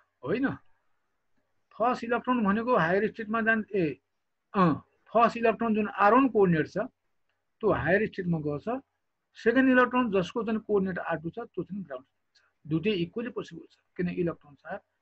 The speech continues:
Identical पार्टिकल्स हुन्। त्यस कारण चाहिँ नि दुइटै पोसिबिलिटीलाई लिएर जुन linear combination दिइन्छ, यो linear combination गरेर अगाडि coefficient वान अपन आर टू,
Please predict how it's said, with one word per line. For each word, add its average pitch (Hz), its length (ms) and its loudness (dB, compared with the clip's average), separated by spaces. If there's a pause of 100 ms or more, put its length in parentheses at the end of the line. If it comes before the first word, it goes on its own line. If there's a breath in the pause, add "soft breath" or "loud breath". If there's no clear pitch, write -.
(260)
Identical 165 460 -4
पार्टिकल्स 170 520 -14
हुन्। - 100 -20 (920)
त्यस 185 160 -6
कारण 165 220 -4
चाहिँ 165 180 -6
नि 208 80 -4
दुइटै 240 460 0
पोसिबिलिटीलाई 170 720 -2
लिएर 180 600 4
जुन 220 200 0
linear 190 460 4
combination 180 520 -2
दिइन्छ, 131 280 -14
यो 156 160 -20
linear 147 220 -4
combination 127 500 -20
गरेर 196 320 -20
अगाडि 147 200 -8
coefficient - 520 -18
वान - 80 -20
अपन 165 220 -16
आर 170 140 -8
टू, 202 200 -20